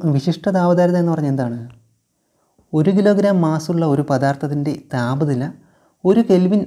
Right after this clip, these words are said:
വർദ്ധിപ്പിക്കുന്നതിനാവശ്യമായ താപത്തിൻ്റെ അളവിനെയാണ് നമ്മൾ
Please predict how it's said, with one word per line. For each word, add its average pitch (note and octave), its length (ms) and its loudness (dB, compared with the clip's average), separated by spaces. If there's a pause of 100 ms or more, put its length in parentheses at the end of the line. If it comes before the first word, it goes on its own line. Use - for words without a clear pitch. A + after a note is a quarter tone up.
വർദ്ധിപ്പിക്കുന്നതിനാവശ്യമായ C#3+ 1080 -4 (320)
താപത്തിൻ്റെ D3+ 640 -2
അളവിനെയാണ് B2+ 480 -2
നമ്മൾ G#2+ 180 -2